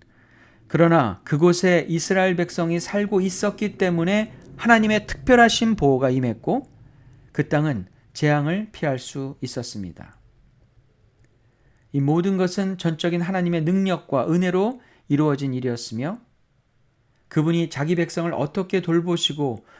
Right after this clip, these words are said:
구속하시는지를 보여주는 강력한 증거였습니다. 다섯 번째 재앙에서는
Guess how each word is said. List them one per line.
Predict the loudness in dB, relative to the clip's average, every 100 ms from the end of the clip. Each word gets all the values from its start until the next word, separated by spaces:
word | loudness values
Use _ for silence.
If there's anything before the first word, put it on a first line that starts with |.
| _
구속하시는지를 | -8 -2 -2 0 -2 -2 -2 -2 -4 -2
보여주는 | -2 -2 -2 -4 -6 -14 _ _ -10
강력한 | -2 0 0 -2 -4
증거였습니다. | -4 -4 -4 -6 -8 -12 -14 -20 _ _ _ _ _ _ _ _ _ _ _ _ _ _ _ _ _ _ _ _ _ _
다섯 | -6 -2 0
번째 | 2 2
재앙에서는 | 4 4 2 2 0 -2 -4